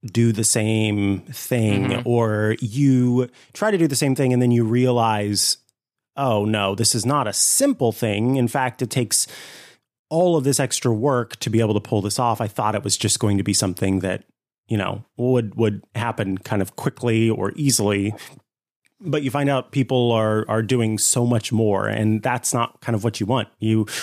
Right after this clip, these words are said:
Speaker 1: were hoping that if they were going to provide something that was, you know, uh, marketed as an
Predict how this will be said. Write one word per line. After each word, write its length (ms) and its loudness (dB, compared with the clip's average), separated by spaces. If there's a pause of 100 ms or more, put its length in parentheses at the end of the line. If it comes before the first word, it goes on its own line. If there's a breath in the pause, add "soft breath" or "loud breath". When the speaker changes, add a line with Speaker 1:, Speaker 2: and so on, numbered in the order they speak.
(120)
Speaker 1:
were 140 0
hoping 560 -2 (260 loud breath)
that 400 -4 (300)
if 220 -4
they 120 0
were 100 0
going 220 2
to 80 2
provide 400 -2
something 400 0
that 140 -2
was, 260 2 (460 loud breath)
you 100 -4
know, 160 -2
uh, 360 -4
marketed 680 0
as 280 0
an 120 0